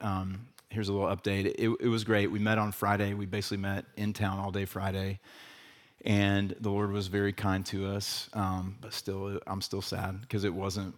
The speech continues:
what I was really hoping for. Um, but that has been a conversation with him this week of, "Do you trust me?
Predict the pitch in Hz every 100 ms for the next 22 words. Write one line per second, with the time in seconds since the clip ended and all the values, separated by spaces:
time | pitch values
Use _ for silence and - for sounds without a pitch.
0 | - - 95 95 - _ _ _ - -
1 | - 95 90 95 92 101 98 175 - 92
2 | 90 98 - - - - - 113 104 107
3 | - 107 - 117 131 123 110 120 113 101
4 | 113 104 98 - 101 110 101 - 101 95
5 | 95 - 98 95 92 - - - 95 98
6 | 98 92 95 - - _ _ _ _ _
7 | _ - - - 107 107 113 120 - 98
8 | - 95 92 107